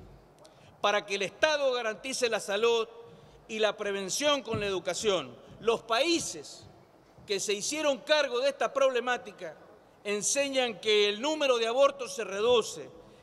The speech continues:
que se mejora la prevención, que se salva la vida de mujeres. Casi cien años de historia, nuestro Código Penal es de mil novecientos veintiuno.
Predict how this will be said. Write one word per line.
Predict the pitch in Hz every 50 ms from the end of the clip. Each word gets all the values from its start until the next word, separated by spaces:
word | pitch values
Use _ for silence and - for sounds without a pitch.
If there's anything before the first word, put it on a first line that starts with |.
| - -
que | - 202 196
se | - 226 214
mejora | 214 214 202 - - 262 285 285 277 262
la | 240 214 -
prevención, | - 196 196 190 180 175 - - - 254 254 240 220 185 147 131 123 - - - - - - - - - -
que | - 220 202
se | 202 226 214
salva | - - 277 285 294 294 277 262
la | 247 226 214
vida | 226 254 269 262 254
de | 247 214
mujeres. | 196 180 - - 233 240 226 208 180 160 139 - - - - - - - - _ _ -
Casi | - 285 285 269 - - 285 269 262
cien | - - - - 302 302 302 302 277 269 277
años | 285 294 285 277 269 254 233 208
de | 220
historia, | 196 180 - - 269 277 277 269 247 220 202 185 165 143 - - - - - -
nuestro | 202 214 208 - 226 220 208 -
Código | - 285 277 277 269 247 233 -
Penal | - 220 220 247 269 269 262 262 254 - - - - -
es | 233 233 233
de | 226 226 208
mil | 226 262 285 294 285
novecientos | 277 262 233 226 220 - 269 285 285 - - 262 233 208
veintiuno. | 226 214 202 196 160 - 269 285 285 262 214 170 156 139 123